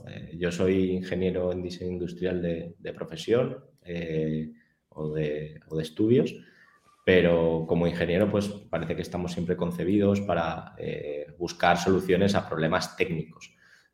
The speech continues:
Eh, y en este caso, pues ya en el dos mil dieciséis, cuando yo me gradué, pues vi ya en ese momento que había una situación social,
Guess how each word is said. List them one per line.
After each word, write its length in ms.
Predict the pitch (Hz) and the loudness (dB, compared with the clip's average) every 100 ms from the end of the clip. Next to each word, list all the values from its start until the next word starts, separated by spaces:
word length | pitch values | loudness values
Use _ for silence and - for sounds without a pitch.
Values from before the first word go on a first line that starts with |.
| - | -4
Eh, 640 | 85 85 82 80 82 80 - | 2 4 4 4 2 0 -4
y 100 | 85 | -2
en 100 | 82 | 0
este 220 | 80 90 | -2 -2
caso, 260 | 90 - 101 | -2 0 -2
pues 200 | 98 - | -2 -2
ya 180 | 80 | -2
en 80 | 85 | 0
el 240 | 85 82 80 | -2 -2 -4
dos 160 | 80 | -6
mil 140 | 87 85 | -4 -4
dieciséis, 480 | 82 85 107 117 | -4 -2 2 2
cuando 260 | 117 85 80 | 2 -4 -6
yo 120 | 82 | -8
me 200 | 85 82 | -8 -6
gradué, 600 | 82 82 85 95 113 - | -2 0 4 4 4 -2
pues 280 | - - - - | -14 -18 -20 -4
vi 400 | 80 80 78 - | 0 0 -2 -10
ya 160 | 78 82 | -6 -4
en 120 | 80 | -4
ese 140 | - | -6
momento 500 | 85 82 87 90 107 | -4 -2 0 0 -2
que 80 | 87 | -2
había 180 | 78 80 | -2 -4
una 100 | 82 | -4
situación 520 | - 85 - 85 82 | -10 -12 -8 -8 -8
social, 600 | 82 78 95 98 113 135 | -10 -8 0 2 2 0